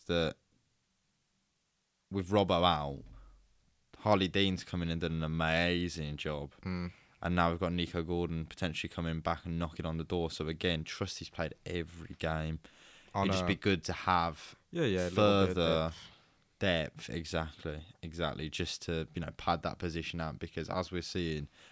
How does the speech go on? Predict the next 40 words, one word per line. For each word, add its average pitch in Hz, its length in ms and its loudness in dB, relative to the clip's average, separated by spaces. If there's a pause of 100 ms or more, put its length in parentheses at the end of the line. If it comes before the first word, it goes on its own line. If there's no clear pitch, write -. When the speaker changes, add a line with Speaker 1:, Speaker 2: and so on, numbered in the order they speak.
(140)
Speaker 1:
games 101 300 4
are 90 60 -6
thick - 260 -6
and 85 100 -6
fast, 82 400 -2
and 90 140 -4
if 85 100 -10
you 92 80 -2
look 92 160 -2
at 90 60 -2
the 87 80 -2
run 87 220 -2
of 85 40 -6
games 85 280 -4
we've 82 80 -6
just 87 160 -4
had 82 160 -4
the 85 60 -6
last 85 280 -6
three 87 180 -2
games, 82 540 -4 (560)
you're - 80 -12
talking 92 560 -4
all 90 220 -4
three 87 500 -2 (340)
top, - 480 -4 (880)
you 107 120 -8
know, 85 100 -2 (300)
the 104 80 -8
three 101 300 -2 (180)
arguably 92 540 0
top - 260 -8
teams 87 400 -4
in 90 120 -4
the 85 60 -4
Speaker 2:
Yeah, - 160 -4
Speaker 1:
championship 123 320 0
Speaker 2:
yeah. 90 80 0
Speaker 1:
are 85 40 -6
playing 85 260 -2